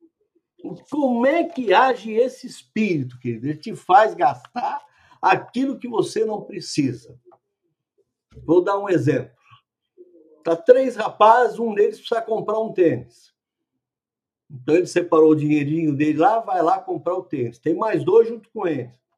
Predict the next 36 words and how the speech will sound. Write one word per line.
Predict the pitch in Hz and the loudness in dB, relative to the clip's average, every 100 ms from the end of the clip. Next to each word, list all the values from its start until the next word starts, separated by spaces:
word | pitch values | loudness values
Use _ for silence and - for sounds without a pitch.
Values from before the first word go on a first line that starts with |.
| _ _ _ _ _ _ _ _ - | _ _ _ _ _ _ _ _ -6
Eles | 165 196 | -6 -2
se | 262 | -4
empolgam | 233 240 247 240 175 - | 2 8 8 6 0 4
tanto | 233 294 269 135 | 4 4 2 -8
que | - | -4
aproveitam | 202 233 196 170 240 | -4 -2 -4 -2 -2
e | - | -4
falam, | 214 | -8
"Ah, | 156 | -6
vamos | 175 262 - | -6 -8 -8
comprar | 226 156 190 | -8 -8 -10
também, | - 160 143 170 | -8 -8 -6 -8
a | |
gente | 123 - | -10 -12
passa | - - 175 | -12 -10 -12
no | 165 | -10
cartão, | 139 127 - 175 143 - _ _ _ _ _ _ _ _ | -12 -10 -6 -6 -6 -12 _ _ _ _ _ _ _ _
a | |
gente | 139 - | -12 -10
paga | - - 196 160 165 | -8 -4 -4 -4 -4
em | 139 123 - | -4 -6 -8
três, | 151 196 139 - - | -6 -6 -8 -10 0
seis, | 156 - 123 107 - | 0 0 -6 -12 -10
dez | 151 202 170 117 | -6 -4 -6 -2
vezes." | 143 214 143 - _ _ _ _ | -2 0 -2 -6 _ _ _ _
Quer | 170 | -2
dizer, | 185 | 0
o | 208 | 0
tênis | 214 254 226 208 | 4 4 4 0
acaba | 175 - 208 269 | -2 0 0 0
e | 262 | -4
você | 240 247 | -8 -6
não | 247 | -8
acabou | 226 233 226 233 | -8 -2 2 2
de | - | 0
pagar. | 180 131 170 175 123 | -10 -6 -4 -6 -10